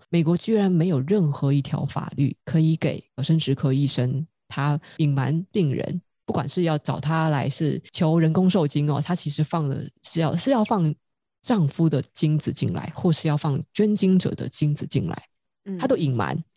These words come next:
Speaker 1: 他全部一律都是给自己的精子。而且因为在那个年代，就是，呃，精子它并没有那么好的保存技术，所以他是等于说每次他招待病人进了病房之后，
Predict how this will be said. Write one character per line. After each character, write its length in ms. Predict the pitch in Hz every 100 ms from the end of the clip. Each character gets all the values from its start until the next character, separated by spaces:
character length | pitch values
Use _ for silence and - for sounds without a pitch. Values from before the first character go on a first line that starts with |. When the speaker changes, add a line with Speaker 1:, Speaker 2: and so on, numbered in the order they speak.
| _
Speaker 1:
他 100 | -
全 180 | 254 170
部 160 | 170 180
一 140 | 151
律 100 | 180
都 120 | 165
是 100 | 151
给 100 | - -
自 180 | - 165
己 100 | -
的 80 |
精 220 | 139 92 92
子。 160 | - - _ _ _ _
而 60 | -
且 100 | 262
因 160 | 170 226
为 200 | 233 170
在 160 | 180
那 100 | 180
个 100 | 160
年 200 | 135 -
代， 240 | 147 143 - - - _
就 100 | -
是， 360 | 151 160 139 -
呃， 140 | 135 123
精 220 | - 185
子 120 | -
它 140 | 120 160
并 120 | 156
没 80 | 139
有 40 |
那 60 | 143
么 60 |
好 140 | 139 -
的 40 |
保 140 | - -
存 160 | 143
技 180 | 127 -
术， 260 | - - - - -
所 120 | -
以 40 | 214
他 140 | 185
是 100 | 208
等 180 | 185 131
于 60 | 135
说 160 | 160
每 160 | 151 131
次 180 | - 202
他 320 | 170 160 160 - - _
招 180 | - 180
待 240 | 175 151 -
病 180 | - 156
人 160 | 135 139
进 160 | -
了 80 | 143
病 200 | 131 139
房 200 | 123 -
之 180 | - 127
后， 280 | - 123